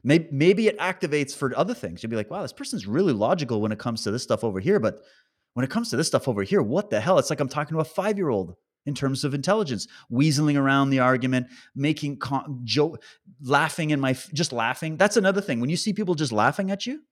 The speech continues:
which is a huge reaction, that is an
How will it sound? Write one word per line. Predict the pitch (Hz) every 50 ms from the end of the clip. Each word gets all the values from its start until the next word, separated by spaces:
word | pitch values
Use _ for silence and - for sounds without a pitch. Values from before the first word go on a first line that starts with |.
| _ _ _ _ _ _
which | 120 117 - 117
is | 110 110
a |
huge | 110 120 123 135 143 156 143 123
reaction, | 127 123 110 110 131 - - - 220 262 - _ _ _ _ _ _ _ -
that | 113 135 147 160 185 180 -
is | - 156 135 135
an | 135 131